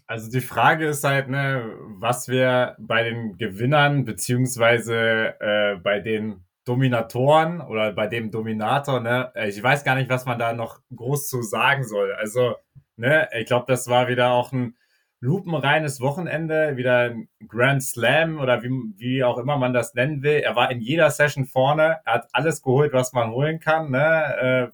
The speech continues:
fastest lap der Verstappen Qualifying, zack, also, und sowas von dominant, ne, also, ma-, da hat man einfach gemerkt auch, er ist ja auch der Freund davon, von diesen, sag ich mal, traditionelleren Rennstrecken und nicht den Stadtkursen, dass es ihm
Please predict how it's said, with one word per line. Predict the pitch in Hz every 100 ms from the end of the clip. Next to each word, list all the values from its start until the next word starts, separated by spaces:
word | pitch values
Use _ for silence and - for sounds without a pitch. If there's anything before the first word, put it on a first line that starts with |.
| _
fastest | 127 131 - - -
lap | 139 143
der | - 131 131 131 - _ _ - _ _
Verstappen | 135 131 - 135 135 123
Qualifying, | 127 127 135 - 131 131 127
zack, | 120 127 127 - _
also, | - 110 107 113 110 -
und | 110 101
sowas | 117 185 170 -
von | 120 110
dominant, | 107 104 104 101 104 131 135
ne, | 104 113 127 135 -
also, | 110 98 110 107 104 - _ _
ma-, | 110 -
da | 123
hat | 156
man | 156
einfach | 143 139 135
gemerkt | - 123 123 135 156 -
auch, | - 196 -
er | 120
ist | 123 139
ja | 127
auch | 123
der | - 117
Freund | - 117 160
davon, | 151 - 143
von | 131 120
diesen, | 117
sag | 110 113
ich | 110
mal, | 113
traditionelleren | - 113 117 - 110 117 151 135 131
Rennstrecken | 135 139 - 131 127 139 131
und | 113
nicht | 135
den | 147
Stadtkursen, | 131 135 - 131 120 131
dass | 113 -
es | 120
ihm | 120 117 110